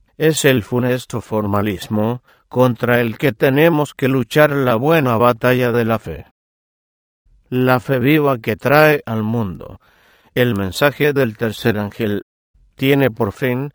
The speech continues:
el salvarnos de ser engullidos en esa marea mundial de formalismo mortífero. Ahora, en lo que respecta a ti personalmente,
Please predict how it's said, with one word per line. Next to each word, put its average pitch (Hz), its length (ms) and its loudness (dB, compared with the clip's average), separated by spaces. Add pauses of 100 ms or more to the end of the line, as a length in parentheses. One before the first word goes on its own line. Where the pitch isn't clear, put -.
(180)
el 127 220 -2
salvarnos 135 760 0
de 110 140 -4
ser 127 220 0
engullidos 143 760 -2
en 110 140 0
esa 110 260 -4
marea 127 460 2
mundial 113 580 0
de 110 160 -2
formalismo 113 880 -2
mortífero. 95 800 -4 (1160)
Ahora, 131 640 0 (560)
en 123 280 2
lo 127 100 4
que 131 180 0
respecta 131 800 0
a 117 60 -2
ti 123 240 -4
personalmente, 117 1200 -2